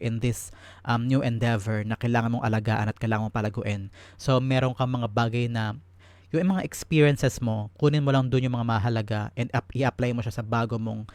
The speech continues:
ah, blessing this time so that yung mga past mistakes ay hindi na mangyari, hindi na maulit. Okay? Yun ang advice sa'yo ng iyong spirit guides. Bago tayo puntahan na yung outcome na napakaganda na judgment, let's have additional messages from the divine. First, we have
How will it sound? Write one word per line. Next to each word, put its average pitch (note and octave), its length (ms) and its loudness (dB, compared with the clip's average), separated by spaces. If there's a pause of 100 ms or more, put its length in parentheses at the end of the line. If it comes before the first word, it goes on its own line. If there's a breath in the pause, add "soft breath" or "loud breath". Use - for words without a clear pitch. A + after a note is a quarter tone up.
(220 loud breath)
ah, A#2 160 0
blessing A2+ 480 -2
this G#2 160 -6
time C3 400 -2
so B2+ 160 0
that A#2 240 2
yung A#2 80 -2
mga A2 160 -2
past A2+ 320 -2
mistakes - 480 -2
ay G2+ 80 -2
hindi A2 160 -4
na A2 80 -2
mangyari, A2 480 0
hindi G#2 240 -2
na G#2+ 80 -2
maulit. G#2+ 400 -2 (640 loud breath)
Okay? B2+ 560 0
Yun C#3 240 6
ang C3+ 80 6
advice C3 400 6
sa'yo A#2+ 160 6
ng A#2 160 0
iyong A2+ 160 -2
spirit - 320 -2
guides. - 480 -8 (320 loud breath)
Bago C3 160 2
tayo D3 160 2
puntahan C#3+ 240 2
na C#3 80 0
yung C3+ 120 0
outcome B2+ 360 0
na A#2+ 80 2
napakaganda A2+ 480 0
na A2+ 80 -4
judgment, A#2 480 -2
let's A2 160 0
have A#2 160 2
additional A#2 320 2
messages A2+ 480 0
from B2+ 160 -6
the B2 80 0
divine. A#2+ 480 2 (320 loud breath)
First, - 480 -2 (320 loud breath)
we C3 240 0
have C3+ 560 2